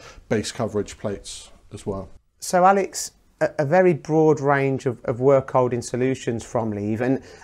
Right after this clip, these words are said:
Speaker 2: and we must not forget that at First M T A you've got a, a, a large portfolio of work holding solutions.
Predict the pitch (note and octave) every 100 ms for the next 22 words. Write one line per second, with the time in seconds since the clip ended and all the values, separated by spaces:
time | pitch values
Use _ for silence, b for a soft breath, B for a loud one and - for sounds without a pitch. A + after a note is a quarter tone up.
0 | B D3 D3 - - D3+ D#3+ G3+ - F3+
1 | F3+ - D3+ D3+ C#3 - B2+ C3 C3 G2+
2 | - F3 - D3 C#3+ - C#3 C3 A#2+ -
3 | B2+ - B2+ - - _ - B2+ A#2 D3+
4 | F3 F3 E3 - D#3+ D3 B2+ C#3+ C3+ C3
5 | B2+ B2+ C3+ B2+ C3 B2+ A#2 D3+ D#3+ C#3+
6 | A#2